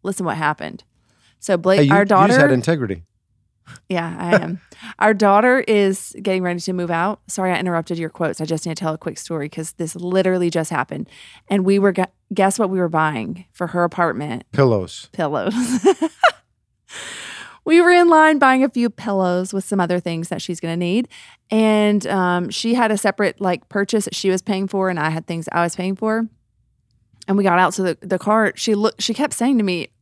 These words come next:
Speaker 1: I think her, uh, cost was, like, fifty-four dollars. Fifty-four dollars? She's like, "I g-,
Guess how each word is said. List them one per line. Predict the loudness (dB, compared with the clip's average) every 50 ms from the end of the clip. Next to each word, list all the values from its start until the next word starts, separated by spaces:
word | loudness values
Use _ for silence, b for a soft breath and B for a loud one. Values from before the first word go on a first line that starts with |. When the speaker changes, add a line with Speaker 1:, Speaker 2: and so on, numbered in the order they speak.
| _ _ _ _ -12
Speaker 1:
I |
think | -8 -6 -6 -2 0
her, | 0 0 0 0 -4 _ _ _ _ _ _
uh, | -6 -2 0 0 0 0 -2 -6 _
cost | -2 0 0 0 0 0
was, | 0 0
like, | 0 0 -2
fifty-four | -4 -4 -2 -2 -2 0 0 0 2
dollars. | 2 2 2 2 0 -2 -6 -10 -8
Fifty-four | -6 -6 -2 -2 -2 -2 -2 -2 -2 -2
dollars? | -2 -2 0 2 4 4 4 2 0 -2
She's | -4 -6 -6 -6 -2
like, | 0
"I | 0 0 0
g-, | -2 -6